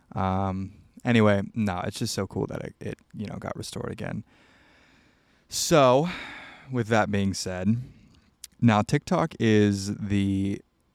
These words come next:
application where I have the biggest following. I have two hundred seventy-seven thousand followers on that app. Um, and honestly, I really wanna keep that.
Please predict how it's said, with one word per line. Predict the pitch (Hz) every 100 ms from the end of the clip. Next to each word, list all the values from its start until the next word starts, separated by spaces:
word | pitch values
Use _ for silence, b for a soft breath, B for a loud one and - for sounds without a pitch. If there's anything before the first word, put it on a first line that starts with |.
| _ _ _ _
application | 107 101 101 107 98 - 95 95
where | - 98 95 92 92 92
I | -
have | 92 95
the | 95
biggest | 98 95 -
following. | - - - -
I | 95
have | 95 92 -
two | - 120
hundred | 117 120 110 101
seventy-seven | - 98 98 98 95 95
thousand | 92 92 90 95
followers | 92 92 92 95
on | - 98
that | 95 - _
app. | 110 107 98 - B B B B B B B B
Um, | 113 110 107 104 101 113 -
and | 131 123 -
honestly, | 123 131 123 135
I | 110
really | 107 104 101
wanna | 95 95
keep | - - -
that. | -